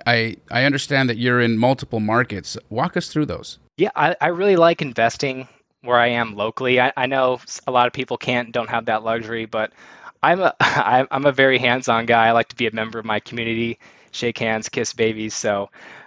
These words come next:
Speaker 2: um, I like to invest where I am. So I've invested locally in North Carolina, where I was last stationed. Right now, I'm investing in Sioux Falls, South Dakota, where I'm living currently. And then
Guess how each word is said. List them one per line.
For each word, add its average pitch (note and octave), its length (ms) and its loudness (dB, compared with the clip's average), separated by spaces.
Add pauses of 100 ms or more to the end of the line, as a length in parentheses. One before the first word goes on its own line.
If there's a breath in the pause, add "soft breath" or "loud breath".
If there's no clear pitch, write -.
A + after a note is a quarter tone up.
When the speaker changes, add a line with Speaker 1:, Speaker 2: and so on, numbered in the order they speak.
Speaker 2:
um, G#2 480 0
I D#3+ 140 4
like E3 160 4
to D#3+ 80 2
invest C3 360 2
where B2 100 0
I A2+ 60 2
am. G#2 320 -2
So A2 220 0
I've A2+ 160 4
invested C3 540 0
locally C3 580 -2 (420 soft breath)
in A2 320 -2 (240)
North A2+ 240 -2
Carolina, C#3+ 600 2
where A#2+ 140 0
I G#2+ 60 4
was G#2 200 -4
last A2+ 260 4
stationed. A2+ 520 -6 (460 soft breath)
Right A2 160 2
now, A2+ 180 4
I'm A2+ 120 0
investing G#2+ 460 -2
in G2 100 -10
Sioux - 180 -8
Falls, A2+ 320 2
South A2 260 2
Dakota, C#3 520 0 (140)
where A2+ 140 0
I'm A2 140 2
living G#2+ 300 -2
currently. B2+ 560 0 (480 loud breath)
And A#2 100 -4
then A2 320 2